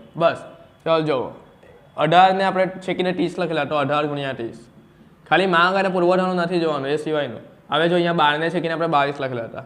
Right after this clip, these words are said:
બાર ગુણ્યા બાવીસ. પછી જો અહીંયા સત્તર ગુણ્યા અઢાર, સત્તરને છેકીને અઢાર લખેલા હતા.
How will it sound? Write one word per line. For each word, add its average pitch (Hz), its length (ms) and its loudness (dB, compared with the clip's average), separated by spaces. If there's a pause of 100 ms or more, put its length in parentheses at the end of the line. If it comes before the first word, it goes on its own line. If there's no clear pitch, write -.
(140)
બાર 139 260 0
ગુણ્યા 131 340 -4
બાવીસ. 113 320 -12 (1300)
પછી 165 180 -2
જો 175 80 2
અહીંયા 175 240 0
સત્તર 165 420 -2
ગુણ્યા 160 320 -2
અઢાર, 139 200 0
સત્તરને 143 440 -6
છેકીને 147 260 -10
અઢાર 135 240 -4
લખેલા 131 380 -8
હતા. 123 140 -12